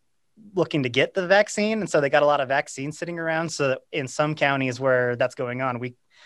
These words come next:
could possibly be seeing, um, a citizen roll out a lot faster because they're sitting on,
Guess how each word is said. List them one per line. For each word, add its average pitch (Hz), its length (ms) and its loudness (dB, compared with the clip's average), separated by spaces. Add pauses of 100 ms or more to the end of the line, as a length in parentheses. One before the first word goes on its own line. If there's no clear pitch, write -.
(120)
could 226 200 4
possibly 170 520 6
be 143 120 -2
seeing, 135 640 -2 (540)
um, 120 460 -4 (160)
a 120 240 -6
citizen 135 540 -2
roll 120 220 4
out 117 140 2
a 110 60 -4
lot 113 240 -4
faster 143 440 -2
because 117 400 -8
they're 110 120 -4
sitting 120 360 -4
on, 110 320 -6